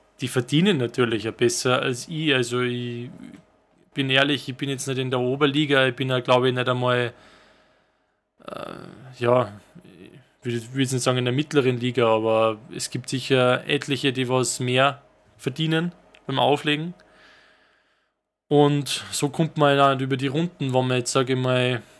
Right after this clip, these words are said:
im Durchschnitt, sag ich mal, dreihundert Euro kriegt fürs Auflegen, dann rechnest du das mal acht. Sag ich mal, wenn's jedes Wochenende auflegst, sind das zweitausendvierhundert Euro, dann musst du aber mal Steuern,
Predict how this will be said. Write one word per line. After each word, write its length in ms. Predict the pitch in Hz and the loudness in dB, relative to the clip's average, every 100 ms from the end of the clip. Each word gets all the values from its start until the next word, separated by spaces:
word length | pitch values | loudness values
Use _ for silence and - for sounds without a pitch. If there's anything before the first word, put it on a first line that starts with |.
| _ _ _ _ - _ - | _ _ _ _ -16 _ -12
im 120 | 143 | -8
Durchschnitt, 760 | 127 151 131 151 143 131 - - | -2 0 0 0 0 -2 -14 -12
sag 220 | - 135 | -4 -2
ich 60 | 135 | 0
mal, 120 | 131 | 0
dreihundert 340 | 127 123 131 123 | 2 2 2 4
Euro 320 | 135 143 156 | 4 4 2
kriegt 520 | 160 156 160 - - - - | 0 0 0 -2 -18 -18 -18
fürs 320 | - 143 135 | -6 -4 2
Auflegen, 800 | 131 147 - 147 147 156 160 156 | 2 2 0 -4 -2 -6 -6 -4
dann 540 | - 131 131 127 127 123 - | 2 2 2 -2 -6 -12 -4
rechnest 420 | 143 131 135 - | -2 -2 -4 -6
du 40 | 135 | -4
das 100 | 117 | -4
mal 120 | 120 | -2
acht. 440 | 110 135 165 - - _ _ _ _ _ _ _ | 2 2 2 -6 -20 _ _ _ _ _ _ _
Sag 140 | 139 120 | -4 -2
ich 60 | |
mal, 180 | 120 123 | 0 0
wenn's 300 | 120 117 - | 0 -4 -4
jedes 220 | 135 131 | -2 0
Wochenende 340 | 139 135 131 120 | 0 0 2 2
auflegst, 560 | 117 143 160 170 - - | 2 2 -4 -6 -10 -8
sind 200 | 131 120 | -8 -6
das 120 | 120 | -2
zweitausendvierhundert 680 | 135 127 127 127 - 120 117 | 2 2 0 -4 -2 2 4
Euro, 180 | 147 | 4
dann 160 | 147 131 | 2 0
musst 240 | 127 127 - | 0 0 0
du 40 | |
aber 80 | 123 | 0
mal 180 | 120 113 | 0 -2
Steuern, 500 | - 117 135 139 | 2 2 2 -4